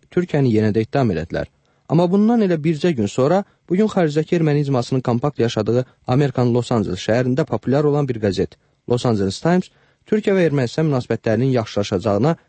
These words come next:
həmişəkindən daha çox ümid olduğunu iddia elədi. Yazı müəllifi nədən belə düşünür və yazılanlar haqqında bu iki ölkənin özündə nələr düşünürlər? Elxan Nəsibovun söhbətində.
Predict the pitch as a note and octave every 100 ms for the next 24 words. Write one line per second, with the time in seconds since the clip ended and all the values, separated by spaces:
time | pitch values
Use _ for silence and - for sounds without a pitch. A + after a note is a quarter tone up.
0 | _ C#3 C3 C#3 D3+ E3 F3 C3 C3+ C#3
1 | - A#2 A2+ A2+ A#2 B2+ A#2+ - E2 D#2+
2 | - - _ _ _ _ _ - E3 A3
3 | A#3 G3 - F#3+ F#3 G3 A#2+ F#2 - G#2
4 | G2 B2+ B2+ C3+ A#2+ B2 D3 E3+ - C#3+
5 | D3+ - _ _ F#3 F3+ E3+ C#3 D3 D3
6 | C3 C#3+ D#3+ F2 F#2 F#2 - G#2+ B2 E3
7 | F#3 - _ - C#3+ C#3 D#3 A#2+ - F#2+
8 | D#2+ E2+ E2+ F2 D2 E2